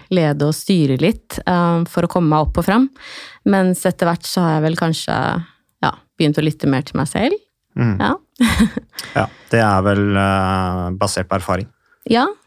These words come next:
Speaker 1: man
Speaker 2: Så
Speaker 1: lærer jo mens, eh, veien, eller mens man går veien.
Speaker 2: Mm.
Speaker 1: Og lærer av egne erfaringer, eh, og, eh,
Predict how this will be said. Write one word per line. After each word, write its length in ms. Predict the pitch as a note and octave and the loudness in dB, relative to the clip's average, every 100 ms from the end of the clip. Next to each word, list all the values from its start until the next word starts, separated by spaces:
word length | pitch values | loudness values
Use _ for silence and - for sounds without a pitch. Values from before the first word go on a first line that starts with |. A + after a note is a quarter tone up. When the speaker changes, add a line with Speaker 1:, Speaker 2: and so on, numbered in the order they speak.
| _ _ _ _ - | _ _ _ _ -2
Speaker 1:
man 100 | A#3+ | 2
Speaker 2:
Så 80 | A#3+ | 4
Speaker 1:
lærer 220 | E3 D3 | 2 2
jo 60 | F#3 | 2
mens, 600 | A3+ B3+ - - - - | 2 0 -6 -10 -6 -2
eh, 140 | A3+ A3 | 0 0
veien, 1300 | F#3+ F3 E3+ D3+ D#3 F3+ F3+ F#3 F#3 - - - F#3 | 0 0 0 0 0 2 2 0 0 0 -2 -4 -6
eller 160 | F#3+ F#3+ | -2 -2
mens 260 | F#3+ F#3 - | 0 -2 -2
man 120 | G3 | 0
går 180 | F3+ E3+ | 2 0
veien. 380 | D3 D#3 D4+ D#4 D3+ | 0 2 2 0 -2
Speaker 2:
Mm. 220 | C3+ F#2+ G#2+ - - - - - _ - | 0 -2 -4 -14 -20 -20 -20 -20 _ -2
Speaker 1:
Og 360 | G#3+ G#3 G#3 G#3+ G3+ - | 2 4 4 2 0 0
lærer 300 | A3+ F3+ F3 | 2 2 2
av 180 | F#3 F3 | 2 2
egne 180 | D#3+ D#3+ | 2 2
erfaringer, 640 | E3 - D#3+ D3 D3+ B3 A#3+ - - - | 0 0 0 2 4 2 0 -6 -10 -2
eh, 420 | A3 G#3 G#3 G#3+ | 0 2 2 0
og, 380 | A3 G3+ G3+ G3 | 0 0 0 0
eh, 200 | G3 G3 | 0 0